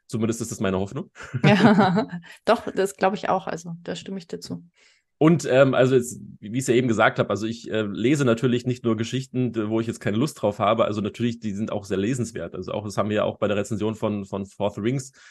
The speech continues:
Speaker 1: Natürlich fanden wir jetzt den Liebesgeschichtenanteil ein bisschen hoch, aber prinzipiell war er jetzt gar nicht komplett fehl am Platz oder ähnliches. Und so geht's mir jetzt bei dem anderen Buch auch. Es ist natürlich immer so ein, wa-, wa-, was ich halt sehr klischeehaft finde,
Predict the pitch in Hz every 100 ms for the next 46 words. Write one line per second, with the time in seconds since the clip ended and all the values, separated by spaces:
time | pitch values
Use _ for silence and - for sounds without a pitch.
0 | - - 110 139 147 139 127 113 113 113
1 | 107 117 127 120 117 120 107 104 104 98
2 | 110 104 170 190 107 107 - 123 113 -
3 | 113 131 - 90 95 104 - 95 104 -
4 | _ - 110 104 - 120 107 95 92 -
5 | 95 90 87 90 - - - _ - -
6 | - 113 123 143 135 123 - 113 117 110
7 | 95 117 120 117 107 104 135 113 104 117
8 | 120 117 113 110 107 107 107 - _ _
9 | _ _ _ _ - - - 143 185 175
10 | 185 156 - 170 160 - 156 170 151 135